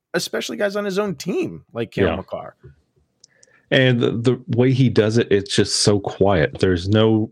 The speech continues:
Speaker 2: selly. There's no, like, he doesn't go out there and he's not, you know, kinda getting aggressive or asserting himself into a play. If he's not in it, he waits.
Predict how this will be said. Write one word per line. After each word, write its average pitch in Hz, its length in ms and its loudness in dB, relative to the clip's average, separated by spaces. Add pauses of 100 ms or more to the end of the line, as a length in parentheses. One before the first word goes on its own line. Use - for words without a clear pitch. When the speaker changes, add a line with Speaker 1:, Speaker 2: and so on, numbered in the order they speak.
Speaker 2:
selly. 151 680 0
There's 98 320 -2
no, 101 540 0 (640)
like, 101 280 -4 (140)
he 123 140 -4
doesn't 127 240 0
go 113 160 0
out 113 160 -2
there 113 140 2
and 101 100 -4
he's 98 200 -8
not, 104 260 -4 (480)
you 113 140 -6
know, 101 160 -4
kinda 117 320 -2
getting 113 280 0
aggressive 117 520 0
or 92 140 -4
asserting 120 400 0
himself 120 420 -2
into 117 220 -4
a 113 40 -2
play. 117 360 0
If 98 160 -2
he's 127 180 0
not 120 200 0
in 107 140 -4
it, 165 160 -4 (320)
he 143 160 0
waits. 123 640 -4